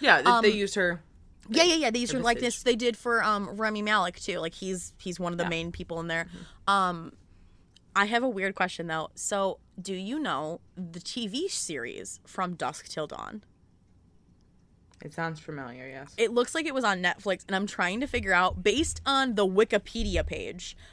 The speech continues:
Speaker 2: I cannot
Speaker 1: Yes.
Speaker 2: one hundred percent determine whether or not this is based on the game.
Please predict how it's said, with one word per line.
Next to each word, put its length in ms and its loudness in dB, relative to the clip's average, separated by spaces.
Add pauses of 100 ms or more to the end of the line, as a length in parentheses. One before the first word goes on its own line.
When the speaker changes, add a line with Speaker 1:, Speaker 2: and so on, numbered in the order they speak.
(120)
Speaker 2:
I 120 4
cannot 480 0
Speaker 1:
Yes. 60 -12
Speaker 2:
one 120 -4
hundred 380 0
percent 360 -4
determine 600 -2 (260)
whether 420 4
or 60 2
not 340 4
this 280 -2
is 160 -2
based 340 -2
on 160 2
the 80 -2
game. 460 -2